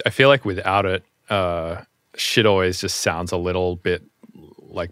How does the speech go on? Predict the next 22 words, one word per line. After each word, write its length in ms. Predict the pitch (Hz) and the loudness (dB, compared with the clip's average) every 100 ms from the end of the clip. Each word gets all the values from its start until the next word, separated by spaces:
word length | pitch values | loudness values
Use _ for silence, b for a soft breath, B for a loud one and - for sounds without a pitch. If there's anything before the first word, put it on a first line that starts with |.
| - | -6
bland 380 | 101 90 90 87 | -4 -2 -4 -6
and 120 | 87 | -4
basic. 360 | 90 92 98 92 | -2 -2 -2 -4
It's 120 | 101 | 2
like 140 | 117 | 4
the 120 | 117 104 | 4 4
idea 320 | 101 101 95 | 4 2 -2
of 100 | 87 | -2
the 60 | 90 | -6
song 300 | - 101 95 | -2 0 -2
is 100 | 92 | -2
there, 140 | 92 | -2
but 120 | 90 | -2
it's 180 | 90 - | -4 -2
like, 260 | 87 87 - | -4 -4 -14
n-, 120 | 107 - _ | -16 -16 _
you 120 | - | -18
can 120 | 98 90 | -12 -4
tell 180 | 98 | -4
it's 120 | 85 95 | -4 -8
not 120 | 85 | -10
finished. 480 | - 85 82 - | -8 -8 -8 -14